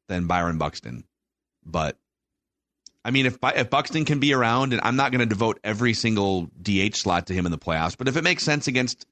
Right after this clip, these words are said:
the right pitcher, okay. But if after the first two at bats, it just, he just can't do it or he's sore, like, I, I don't want this whole Buxton injury saga thing to derail something that looks like it could be interesting in October, I guess,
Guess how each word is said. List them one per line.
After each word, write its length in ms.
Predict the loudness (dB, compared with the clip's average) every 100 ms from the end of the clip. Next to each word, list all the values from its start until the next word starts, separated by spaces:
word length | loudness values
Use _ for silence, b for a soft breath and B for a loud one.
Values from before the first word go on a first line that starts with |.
| _
the 80 | -2
right 200 | -2 -2
pitcher, 520 | -6 -2 0 0 -2 _ _ _ _ _ _ _
okay. 260 | -2 2 4
But 120 | 2
if 140 | 2
after 220 | 0 0
the 100 | -2
first 260 | 0 0 0
two 120 | 0
at 100 | 2
bats, 440 | 2 2 0 -6 -6
it 220 | -6 -6
just, 220 | -4 -4 0
he 140 | -2
just 300 | 0 -2 -4 -12
can't 240 | -4 -2 2
do 160 | 2
it 60 | 4
or 80 | 2
he's 120 | 0
sore, 300 | 0 2 2
like, 160 | 0 -4
I, 280 | -4 -4 -6 _ _ _ _ _ -2
I 60 |
don't 160 | 0 2
want 220 | 0 0 -8 -6
this 280 | 0 0
whole 240 | 0 0 2
Buxton 460 | 0 -2 -2 -2
injury 400 | -2 -2 0 0
saga 360 | 0 0 0 -2
thing 260 | -4 -4 -4
to 100 | -4
derail 540 | -2 0 4 4 2
something 420 | 0 -2 0 -2
that 120 | -2
looks 260 | -2 -4 0
like 200 | -2 -2
it 140 | -6 -8 -8
could 140 | -4
be 180 | -2 -2
interesting 420 | -4 -4 -4 -4
in 100 | -2
October, 500 | -4 -6 -10 -8 -8
I 80 | -8
guess, 360 | -10 -12 -16